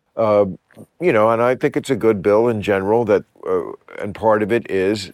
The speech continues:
that finally we're going to allow, how we didn't do this forever, I don't know, but we were finally, we are finally going to allow in this law drug companies,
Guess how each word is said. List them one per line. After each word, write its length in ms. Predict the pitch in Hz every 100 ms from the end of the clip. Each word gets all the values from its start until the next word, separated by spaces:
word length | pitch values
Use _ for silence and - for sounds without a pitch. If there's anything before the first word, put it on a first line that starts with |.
| -
that 300 | 95 95 - _ _
finally 600 | - 101 120 165 87 90
we're 180 | 90 98
going 300 | 101 113 110
to 180 | 104
allow, 640 | 95 92 127 151 73 53 85 _ _ -
how 320 | - - 139
we 160 | 135 113
didn't 240 | 110 101
do 120 | 104
this 200 | 98 95
forever, 600 | - 95 113 113 90 82
I 120 | 87
don't 180 | 85 82
know, 180 | 104 87
but 100 | 85
we 140 | 90
were 120 | 98 95
finally, 420 | - 127 139 127
we 160 | - 101
are 60 |
finally 300 | 98 107 120
going 260 | 113 95 101
to 120 | 98
allow 400 | 113 95 82 85
in 140 | 92 92
this 240 | 92 -
law 420 | 87 78 67 85 - _ _ _ _ _ _ _ _ _ -
drug 300 | 110 147 175
companies, 760 | 113 92 78 76 90 107 -